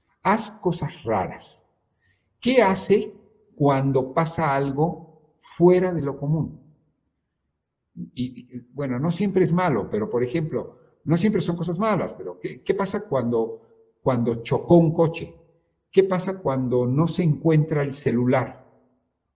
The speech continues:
¿Qué pasa? O sea, es, no, no es que escondas el celular, ¿no? Pero, pero,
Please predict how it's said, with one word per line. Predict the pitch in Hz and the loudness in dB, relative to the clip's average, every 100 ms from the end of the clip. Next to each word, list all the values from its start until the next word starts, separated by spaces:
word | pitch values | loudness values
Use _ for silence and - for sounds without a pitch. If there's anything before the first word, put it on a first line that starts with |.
| _ _ | _ _
¿Qué | - 175 | -4 -4
pasa? | 151 - - _ | -6 -10 -20 _
O | |
sea, | - 117 | -12 -8
es, | 123 - - | -6 -8 -10
no, | 117 - - - | -12 -12 -18 -18
no | 113 - 127 | -14 -8 -6
es | - | -6
que | 156 | -8
escondas | - 123 131 | -6 -4 -4
el | 120 | -4
celular, | - 156 226 208 - | 0 2 4 2 -2
¿no? | 117 - | -10 -12
Pero, | - | -14
pero, | 95 101 | -12 -14